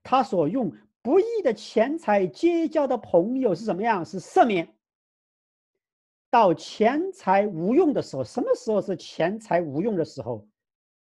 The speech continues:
将来世界。在将来世界，你的钱财没用的，对不对？你是亿万富翁，到将来世界里边，你一文不值。在将来世界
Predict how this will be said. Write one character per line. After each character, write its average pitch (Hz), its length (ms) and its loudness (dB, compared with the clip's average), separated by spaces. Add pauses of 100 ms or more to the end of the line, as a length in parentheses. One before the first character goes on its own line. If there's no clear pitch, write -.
(100)
将 151 480 -4
来 90 240 -16
世 - 260 -20
界。 92 220 -20 (680)
在 277 180 4
将 415 520 0
来 247 220 6
世 294 260 -6
界， 294 160 0
你 233 120 -2
的 262 100 4
钱 294 340 -4
财 285 160 2
没 262 180 4
用 466 220 4
的， 151 120 -2
对 269 100 -8
不 294 60 4
对？ 277 40 4
你 226 100 -2
是 262 120 -4
亿 440 240 -4
万 262 280 0
富 277 100 -12
翁， 269 180 -2
到 262 180 -2
将 311 380 -4
来 226 180 0
世 214 200 -10
界 247 140 0
里 185 120 -4
边， 202 180 -6
你 165 140 -6
一 311 120 -4
文 165 160 0
不 143 60 -6
值。 117 280 -14 (1300)
在 123 220 -10 (140)
将 427 340 2
来 214 200 4
世 208 240 -10
界 180 340 -4